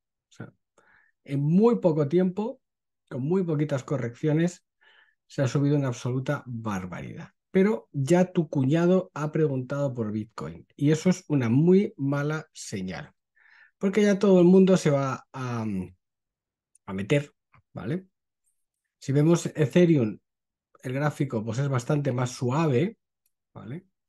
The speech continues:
Fijaos el gráfico de Ethereum, que está aquí en la parte alta del canal alcista. Vamos a verlo aquí. Está en la parte alta del canal alcista,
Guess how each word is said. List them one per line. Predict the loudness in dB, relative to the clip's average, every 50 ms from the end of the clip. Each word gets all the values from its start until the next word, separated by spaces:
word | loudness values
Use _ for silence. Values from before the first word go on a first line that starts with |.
| _ _ _ _ _ _ _ _ _ _ _ _ _ _
Fijaos | -14 -10 -8 -6 -6 -6
el | -6 -6
gráfico | -6 -6 -6 -6 -6 -4 -2 -2 0
de | -2 -2
Ethereum, | -2 -2 -2 0 0 0 0 -2 -2 -4 -8 _ _ _ _ _ _ _ _ _ _ _ _ _ _ _ _ _ _ _ _ _ _ _ _ _ _ _ _
que | -2 -2 -2 -2 -4
está | -6 -6 -4 -2 -2 -2
aquí | 0 2 2 2
en | 4 2
la | 2 0 0
parte | -2 -2 -2 0 0
alta | 0 0 -2 -2 -2 -4
del | -2 -4 -4
canal | -4 -6 -6 -4 -4 -6 -6 -8 -10 -12 _ _ _ _ _ _ _ _
alcista. | -10 -8 -8 -8 -4 0 0 0 0 -2 -4 -6 -6 -6 -8 _ _ _ _ _ _ -16
Vamos | -14 -14 -12 -12 -12 -14 -14 -14 -16
a | -16 -14
verlo | -14 -14 -14 -14 -14 -14
aquí. | -14 -14 -10 -8 -6 -6 -8 -10 _ _ _ _ _ _ _ _ _ _ _ _ _ _ _ _ _ _ _ _ _ _ _ _ _ _ _ _ _ _ _ _ _ _ _ _ _ _ _ _ _ _ _ _ _ _ _ _ _ _ _ _ _ _ _ _ _ _ _
Está | -14 -12 -10 -8 -6 -6 -4
en | -4
la | -6 -6 -6
parte | -6 -6 -4 -2 -2 0
alta | 0 -2 -2 -2 -4
del | -2 -4 -6
canal | -6 -6 -4 -4 -4 -2
alcista, | -2 -2 -2 0 2 0 0 0 -2 -4 -4 -4 -6